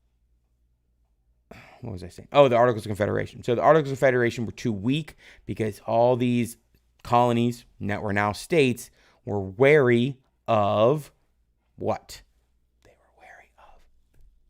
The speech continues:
federal power. Correct. Good job. Um, they were wary of federal power, so they kept a lot of the power to themselves,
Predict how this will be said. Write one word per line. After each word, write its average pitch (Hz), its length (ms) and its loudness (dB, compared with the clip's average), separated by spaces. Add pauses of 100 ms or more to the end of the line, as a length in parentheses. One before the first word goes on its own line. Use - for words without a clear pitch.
(840)
federal 120 380 2
power. 107 520 2 (160)
Correct. 104 640 0
Good 101 180 -4
job. 101 420 -6 (380)
Um, 123 380 2 (240)
they 120 100 0
were 120 120 2
wary 139 340 6
of 127 120 4
federal 117 280 2
power, 135 400 6
so 131 140 -6
they 107 320 -2 (360)
kept - 360 -6
a 113 140 -6
lot 117 340 2
of 120 60 -4
the 110 60 -4
power 104 580 0 (160)
to 123 160 -4
themselves, 101 840 -2